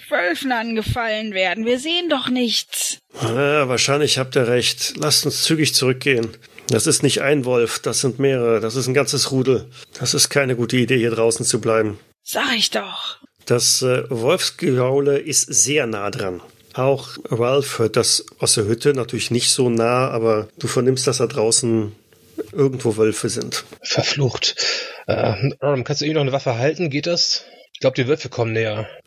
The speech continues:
Speaker 2: Ja, es muss wohl. Äh, aber treffsicher bin ich damit nur wirklich nicht.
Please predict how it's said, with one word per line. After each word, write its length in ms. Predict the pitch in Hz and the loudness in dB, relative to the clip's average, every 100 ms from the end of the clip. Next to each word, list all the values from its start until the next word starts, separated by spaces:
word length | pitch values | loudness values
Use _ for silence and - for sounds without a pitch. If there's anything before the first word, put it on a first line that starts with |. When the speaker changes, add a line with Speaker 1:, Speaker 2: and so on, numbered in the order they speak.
| - - | -8 -2
Speaker 2:
Ja, 220 | 120 135 | 2 2
es 120 | 147 | 0
muss 280 | 170 208 - | 0 0 2
wohl. 320 | 156 127 107 - - - - | 2 2 -2 -8 -20 -18 -10
Äh, 1300 | - 151 165 147 - - - - - - - - 143 | -2 0 0 0 0 -2 -4 -6 -8 -12 -14 -4 -2
aber 180 | 117 120 | 2 0
treffsicher 560 | - 160 160 180 165 156 | 2 0 0 0 0 -2
bin 160 | 165 | 0
ich 100 | 160 | -2
damit 320 | 131 156 156 - | 2 2 2 0
nur 140 | 147 | 0
wirklich 300 | 160 147 135 | 0 -2 2
nicht. 320 | 127 104 - | 2 2 -2